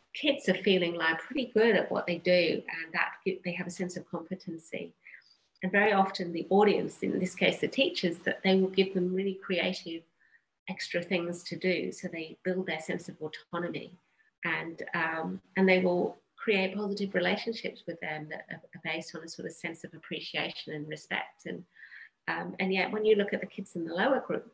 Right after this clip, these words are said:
that's more like playing in the subway in the, or in the shopping mall, uh, for, and, and, and you're going in there feeling not very competent, and that immediately is gonna hamper your performance before you've even begun. And you're not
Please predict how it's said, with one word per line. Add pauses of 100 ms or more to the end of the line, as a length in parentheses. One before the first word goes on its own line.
that's
more
like
playing
in
the
subway
in
the, (200)
or
in
the
shopping
mall, (540)
uh,
for, (280)
and, (100)
and, (220)
and
you're
going
in
there
feeling
not
very
competent,
and
that
immediately
is
gonna (100)
hamper
your
performance
before
you've
even
begun. (840)
And
you're
not